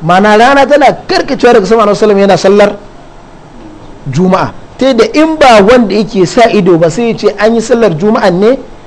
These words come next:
lokacin ta bai yi ba. Ma'ana an yi sallar juma'a qabla zawal.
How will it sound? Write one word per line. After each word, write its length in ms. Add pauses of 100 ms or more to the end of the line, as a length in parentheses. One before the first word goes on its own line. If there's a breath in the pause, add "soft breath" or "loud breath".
(120)
lokacin 500
ta 120
bai 100
yi 120
ba. 160 (140)
Ma'ana 380 (240 loud breath)
an 160
yi 60
sallar 280
juma'a 300
qabla 340
zawal. 340